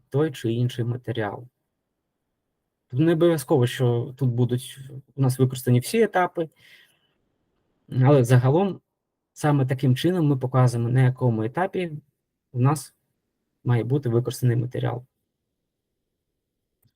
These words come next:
Вкладка "Операції". На вкладці "Операції" в нас також з'являється етап.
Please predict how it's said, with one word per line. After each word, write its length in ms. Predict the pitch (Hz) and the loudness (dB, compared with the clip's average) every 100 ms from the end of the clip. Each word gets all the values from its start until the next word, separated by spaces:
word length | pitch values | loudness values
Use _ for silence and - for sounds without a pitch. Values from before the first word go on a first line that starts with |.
| _ _ _ _ _ _ _ | _ _ _ _ _ _ _
Вкладка 420 | 131 - 190 - 160 | -14 0 0 4 2
"Операції". 640 | 135 135 113 - - 131 - _ - - - | 4 2 2 -4 -8 -10 -14 _ -20 -20 0
На 180 | 151 214 | 4 4
вкладці 440 | - 180 147 143 | 4 0 2 0
"Операції" 500 | 131 147 180 202 180 | 4 4 4 2 2
в 60 | 123 | 4
нас 400 | 135 170 - - _ | 4 2 -2 -14 _
також 840 | 151 160 - - 110 113 127 - - _ | -2 -2 -6 -6 0 0 0 -6 -18 _
з'являється 720 | 123 123 117 120 131 127 127 | 2 4 6 6 4 2 -2
етап. 380 | 131 127 110 - | -4 -4 -6 -8